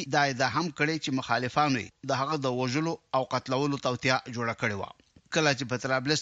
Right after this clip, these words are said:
کې له دفتر نه خپل کور ته روانو، پر موټر باندې ډزې وشوې. که څه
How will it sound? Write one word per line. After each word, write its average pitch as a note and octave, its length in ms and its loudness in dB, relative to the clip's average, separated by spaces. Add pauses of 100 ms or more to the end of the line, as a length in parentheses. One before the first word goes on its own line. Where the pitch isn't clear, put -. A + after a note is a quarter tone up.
(100)
کې G#2+ 120 -6 (220)
له B2 80 0 (120)
دفتر D3 320 0
نه C3 100 0
خپل B2+ 260 -4
کور D#3+ 220 -2
ته C#3 260 -2
روانو، C#3+ 340 2 (180)
پر C3 180 2
موټر C#3+ 320 -2
باندې C3 280 2 (300)
ډزې C3 300 2
وشوې. G2+ 340 -4 (340)
که D#3+ 80 0
څه - 160 -4